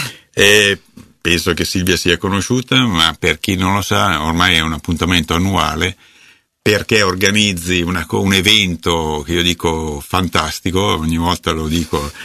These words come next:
a chi piace il teatro, così sveliamo il tema di oggi, perché parlare di teatro con, eh, teatro di qualità a ingresso gratuito, eh, insomma, sei solo tu che fai questa cosa.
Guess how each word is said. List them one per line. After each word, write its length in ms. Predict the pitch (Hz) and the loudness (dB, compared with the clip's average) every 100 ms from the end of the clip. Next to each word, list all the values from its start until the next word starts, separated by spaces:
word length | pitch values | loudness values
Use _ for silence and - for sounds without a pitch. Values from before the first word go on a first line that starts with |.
| - - | -18 -6
a 140 | 85 | -4
chi 160 | - 87 | -2 -2
piace 420 | - 110 92 90 | 2 2 2 -4
il 60 | - | -2
teatro, 440 | 92 85 85 90 | 0 0 0 -2
così 160 | 78 82 | -2 -4
sveliamo 520 | 80 78 82 85 78 | -2 -2 -2 -2 -4
il 80 | 73 | -4
tema 260 | 90 87 | -2 0
di 120 | 92 82 | 0 0
oggi, 360 | 73 69 87 - - - - _ _ | -4 -6 -8 -10 -20 -20 -20 _ _
perché 720 | 87 87 - 95 95 90 85 76 | 0 0 0 2 2 2 0 -2
parlare 380 | 85 90 101 95 | -2 2 2 2
di 140 | 85 | 0
teatro 580 | 92 95 90 80 - 76 | 2 2 2 0 -6 -6
con, 380 | 85 85 80 78 | -2 -2 -2 -4
eh, 360 | 78 76 73 - | -4 -6 -8 -2
teatro 580 | 82 82 92 - 95 | 2 2 0 0 0
di 160 | 85 95 | 2 0
qualità 580 | 101 92 82 92 82 71 _ _ _ - 87 | 2 0 0 0 0 -4 _ _ _ -6 -2
a 40 | |
ingresso 420 | 80 87 98 92 | 0 2 2 0
gratuito, 720 | 92 104 90 87 82 95 95 - - - 92 | 0 0 0 -4 -2 -4 -6 -10 -6 -4 -4
eh, 80 | |
insomma, 400 | 90 - - 85 | -4 -2 0 0
sei 140 | 78 82 | -2 -2
solo 180 | 87 80 | -2 -2
tu 140 | 95 | -2
che 100 | 80 | -2
fai 140 | 82 | -4
questa 240 | 73 73 78 | -4 -4 -4
cosa. 400 | 76 71 78 | -4 -4 -6